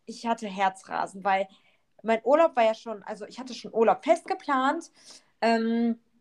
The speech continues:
ich wusste, dass ich diesen Zeitraum fliegen möchte, weil ich dann auch, äh, meine Freundin, die Emmy nämlich, ähm,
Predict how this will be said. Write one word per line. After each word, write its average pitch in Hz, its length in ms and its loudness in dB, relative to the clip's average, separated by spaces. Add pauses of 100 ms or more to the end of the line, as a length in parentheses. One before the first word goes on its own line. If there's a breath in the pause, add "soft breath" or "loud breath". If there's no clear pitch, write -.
(420)
ich 233 180 -2
wusste, 294 280 2
dass 269 140 -2
ich - 80 -20
diesen 226 240 -2
Zeitraum 214 440 2
fliegen 196 280 -6
möchte, 254 360 2
weil 202 240 6
ich - 220 -10
dann 190 180 2
auch, - 360 -4
äh, 196 160 -2
meine 180 240 -4
Freundin, 311 560 4
die 226 120 0
Emmy 302 220 0
nämlich, 262 420 0
ähm, 233 340 0